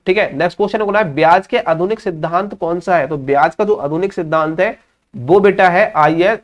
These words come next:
देखो आईएसएलएम सिद्धांत, option number B को lock करना है। Next question बोला गया है, ध्यान से देखेंगे, लाभ के, लाभ के नव प्रवर्तक सिद्धांत का प्रतिपादक कौन था? ठीक है, लाभ का जो लब कह सकते हैं, जो लाभ का नव प्रवर्तक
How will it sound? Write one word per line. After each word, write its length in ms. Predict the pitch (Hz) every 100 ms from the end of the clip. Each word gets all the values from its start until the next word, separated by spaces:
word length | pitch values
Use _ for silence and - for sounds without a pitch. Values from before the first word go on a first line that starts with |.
| 160
देखो 280 | 151 151 - -
आईएसएलएम 1400 | 147 190 202 - 139 175 240 _ _ - 156 160 165 214
सिद्धांत, 520 | - 147 139 139 123 -
option 280 | 151 - 190
number 160 | 220
B 200 | 160 175
को 100 | 185
lock 220 | 170 160 160
करना 220 | 139 139
है। 140 | 127 _ _ _ _
Next 200 | 156 180
question 280 | 208 208 226
बोला 240 | 202 202 196
गया 160 | 202
है, 80 | 226
ध्यान 200 | 180 180
से 100 | 196
देखेंगे, 340 | 185 180 202
लाभ 520 | 208 147 156 170 214 220
के, 340 | 220 202 254 - _ _ - _ _ 139
लाभ 480 | 143 156 180 214
के 160 | 214 220
नव 380 | 202 160 196 214
प्रवर्तक 520 | 196 170 175 220 226
सिद्धांत 580 | 196 147 147 160 190 196
का 140 | 214
प्रतिपादक 600 | 208 180 190 185 180 190
कौन 240 | 185 175 170
था? 300 | 175 135 - _ _ -
ठीक 100 | 190
है, 220 | 180 139
लाभ 340 | 147 165 196
का 100 | 220
जो 100 | 220 214 143 135 131 - 127
लब 400 | 131 139 180 123
कह 60 | 170
सकते 240 | 180 175
हैं, 120 | 185 208
जो 80 |
लाभ 300 | 170 151 165
का 120 | - 208
नव 360 | 139 170 202
प्रवर्तक 380 | 208 185 208